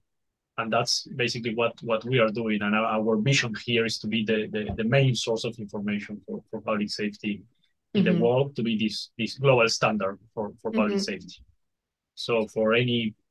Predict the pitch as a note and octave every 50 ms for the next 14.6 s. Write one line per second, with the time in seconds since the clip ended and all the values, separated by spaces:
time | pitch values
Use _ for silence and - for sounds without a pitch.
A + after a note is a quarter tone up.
0 | _ _ _ _ _ _ _ _ _ _ - - B2+ A#2 A2+ A#2 B2 C#3+ D3 C#3+
1 | C#3 C#3 C3+ B2 A#2 A#2 A#2 A#2 A#2 G#2+ A2 C#3 C#3+ C3+ C#3+ C#3 C3 C3 C3 B2+
2 | A#2 - B2 A2+ A#2 A#2+ A#2 A2 A2+ - _ - - A#2 A2+ A#2 A#2 A#2 - -
3 | _ _ _ _ _ _ - B2 A#2 A#2 A#2 - - B2+ A#2 - C3 A#2+ A#2 A2
4 | A2 B2 B2+ C3 C3 B2+ - C3 A#2 A2+ G#2+ G#2 - A2+ A2+ A2 G#2+ A#2 A#2 A#2
5 | A2+ A#2+ A#2 A2+ A2 A2 G#2+ G#2 G#2+ G#2+ G#2+ A2+ - _ _ _ _ _ _ _
6 | _ _ _ _ _ _ _ - D3 C#3 C3 A#2 G#2+ B2 A#2+ A#2 A#2+ G#2+ B2+ A#2
7 | G#2 A2 A2 A2 B2 C3 C#3 D#3 E3+ F3+ F#3 F3 - - - A#2+ A2+ A2+ A2+ A2
8 | - C3+ C#3 B2+ G#2 B2 B2 A2+ - A2 - B2 A#2 A2 A2 A2+ A2+ A2 G#2+ G#2+
9 | A2+ A2+ A#2 B2 C3 C3 C#3 C#3 C#3 C#3 _ _ _ _ _ _ _ _ _ _
10 | _ _ _ - C3 A#2+ B2 B2+ A#2+ C3 B2+ B2+ B2+ B2+ C3+ C3+ - A#2+ A2+ A2+
11 | A2+ A2 - - _ _ _ _ _ _ _ _ _ _ C3+ - - D3 C#3 B2+
12 | B2 A#2+ A#2+ B2+ B2+ C3+ C3 C3+ C3+ - B2 B2+ C3 B2+ D3 D#3+ E3 - - -
13 | A#2 A2+ A2+ A2 A2 A2 G#2+ - A#2+ A#2 A#2 A2+ A#2 A#2+ A#2 G#2 G#2 B2+ A#2+ A2
14 | A#2 A#2 A2+ A2+ A2 A#2+ A#2+ A#2 A#2+ A#2 A2+